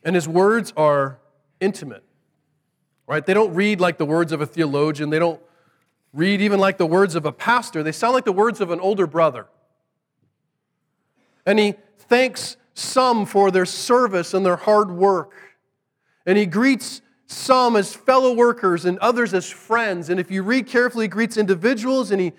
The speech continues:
greets siblings and he greets entire families.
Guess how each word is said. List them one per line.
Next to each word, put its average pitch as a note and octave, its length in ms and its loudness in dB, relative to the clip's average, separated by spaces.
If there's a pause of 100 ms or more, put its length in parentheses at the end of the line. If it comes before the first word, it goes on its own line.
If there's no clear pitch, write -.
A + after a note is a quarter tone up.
(180)
greets F#3 280 -6
siblings C4 840 -2 (180)
and G#3 140 0
he G3 140 4
greets G#3+ 340 -2
entire G3+ 400 -2
families. B3+ 880 -4